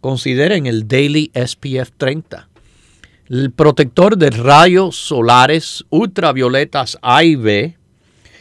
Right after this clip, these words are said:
perfecto para utilizar en la piel más delicada, que es esa alrededor de los ojos. ¿Ok? La piel de la cara, de la nariz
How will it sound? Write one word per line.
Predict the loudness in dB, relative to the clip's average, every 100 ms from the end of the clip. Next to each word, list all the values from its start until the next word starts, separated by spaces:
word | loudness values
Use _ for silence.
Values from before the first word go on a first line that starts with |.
| _ _ _
perfecto | 2 2 -2 -12 0 4 4 0 _ -10 -10 _ _ _ _ _ _ _ _ _ _ _ _ _ -6
para | -4 -4
utilizar | -6 -8 -6 0 0
en | 0 -2
la | -4
piel | -2 -2 -2
más | 0 0 0
delicada, | -2 -4 -4 0 0 -2 -10
que | -10 -8 -6
es | -8
esa | -8 -8 -6 -6
alrededor | -6 -6 -6 -4
de | -4
los | -6 -8
ojos. | -10 -10 -12 -20 -20 _ _ _ _ _ _ _ _ _
¿Ok? | -12 -4 -2
La | -2 -2
piel | -2 -2
de | -2 -4
la | -4
cara, | -2 0 -2 -6
de | -8
la | -10 -8
nariz | -6 -6 -6 -8 -16 -18 -20